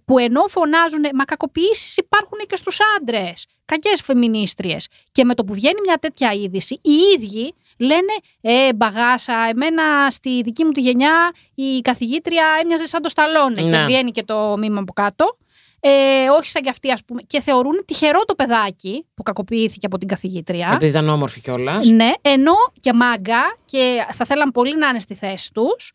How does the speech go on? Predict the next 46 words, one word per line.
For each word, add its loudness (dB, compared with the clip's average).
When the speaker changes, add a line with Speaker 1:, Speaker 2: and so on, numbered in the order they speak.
Speaker 1:
ενώ 2
οι -2
φεμινίστρες 2
πα-, 0
<laughs> -10
είναι 2
αυτές -4
που -2
βγαίνουν 0
και -4
λένε, -2
"Παιδιά, 0
αυτό -6
είναι -4
καθαρή -2
κακοποίηση, -2
μην 2
το 4
ωρεοποιείτε, 0
το -6
παιδί 0
είναι 2
ανήλικο", 2
Speaker 2:
Μμ. -6
Speaker 1:
και -2
τα 2
λοιπά 2
και -10
τα 0
λοιπά. 0
Και 0
λες 2
τώρα, 2
γιατί 0
στο 2
αγόρι 2
θεωρείς 2
ότι -6
είναι -2
πάρα 0
πολύ -6
οκ -6
αυτό -6
να -6
του -6
συμβεί; -6